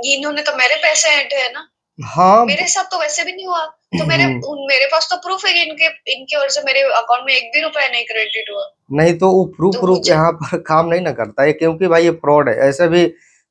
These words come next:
Speaker 2: पुलिस के पास complain करने से कोई फायदा यहाँ पर होता नहीं है। इतना फायदा होता तो ये लोग पकड़े जाते। ये आज से नहीं
Speaker 1: अरे,
Speaker 2: चल रहा है,
Speaker 1: पाकिस्तानी
Speaker 2: lockdown से
Speaker 1: है।
Speaker 2: चल रहा है। नहीं, हमारे इंडिया में
Speaker 1: हाँ।
Speaker 2: बैठे हुए हैं पाकिस्तानी, कोई ये जरूरी नहीं है कि पाकिस्तान से भी है, सारा इंडिया में बैठा है। जब तक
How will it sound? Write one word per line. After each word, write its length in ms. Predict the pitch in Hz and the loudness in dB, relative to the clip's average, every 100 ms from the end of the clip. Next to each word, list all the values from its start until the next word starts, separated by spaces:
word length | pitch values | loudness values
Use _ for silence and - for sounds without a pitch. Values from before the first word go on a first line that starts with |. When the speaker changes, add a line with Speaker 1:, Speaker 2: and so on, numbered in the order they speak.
| - | -2
Speaker 2:
पुलिस 220 | 170 175 | 0 2
के 80 | 170 | 0
पास 220 | 165 160 | 0 0
complain 440 | 160 147 165 165 | 0 2 2 2
करने 260 | 160 156 156 | 2 4 2
से 120 | 160 | 0
कोई 240 | 156 151 156 | 2 2 2
फायदा 320 | 147 135 139 | 0 0 2
यहाँ 120 | 135 | 2
पर 140 | 139 | 0
होता 320 | 120 120 123 127 | -2 -2 -2 -2
नहीं 220 | 120 113 | -2 -6
है। 140 | 110 | -8
इतना 280 | 131 147 151 | -10 -2 -2
फायदा 320 | 139 139 139 | 0 0 2
होता 360 | 123 135 135 143 | 0 -2 0 -2
तो 160 | - | 0
ये 60 | 135 | -4
लोग 200 | 135 135 | -4 -6
पकड़े 240 | - 143 135 | -14 -6 -2
जाते। 340 | 110 - 101 _ _ _ _ _ _ _ 131 | -4 -4 -18 _ _ _ _ _ _ _ -4
ये 80 | |
आज 240 | 139 143 160 | 2 2 2
से 140 | 180 | 2
नहीं 120 | 175 | 0
Speaker 1:
अरे, 80 | 190 | 2
Speaker 2:
चल 120 | 160 | 2
रहा 140 | 127 113 | 4 2
है, 60 | |
Speaker 1:
पाकिस्तानी 160 | 120 123 | 2 2
Speaker 2:
lockdown 420 | 160 160 156 143 | 2 4 2 2
से 100 | 135 | 0
Speaker 1:
है। 100 | 123 | -4
Speaker 2:
चल 120 | 120 | -4
रहा 240 | 110 107 104 | -6 -8 -10
है। 100 | 107 _ _ _ _ _ _ _ _ _ 190 | -12 _ _ _ _ _ _ _ _ _ 2
नहीं, 160 | 226 | 6
हमारे 360 | 220 220 220 226 | 6 6 4 4
इंडिया 220 | 220 233 | 6 6
में 60 | 226 | 4
Speaker 1:
हाँ। 100 | 175 | 4
Speaker 2:
बैठे 260 | 160 160 | 0 0
हुए 220 | 156 147 | -2 -2
हैं 140 | 147 185 | -6 -10
पाकिस्तानी, 760 | - 151 156 151 151 156 165 | -8 -8 -6 -2 -2 -2 -6
कोई 260 | 156 - 156 | -8 -4 -2
ये 160 | 151 147 | 0 2
जरूरी 260 | 147 156 | 2 2
नहीं 100 | 151 | 0
है 60 | 147 | 0
कि 80 | 147 | -2
पाकिस्तान 520 | 135 127 127 135 131 | -4 -4 -2 0 0
से 140 | 127 | -2
भी 100 | 123 | -2
है, 60 | 147 | -2
सारा 260 | - 135 | 0 2
इंडिया 300 | 139 123 143 | 2 0 0
में 160 | 131 123 | 0 -4
बैठा 260 | 120 113 123 | -6 -2 -2
है। 80 | |
जब 140 | 127 139 | -2 -6
तक 280 | - 165 | -2 -2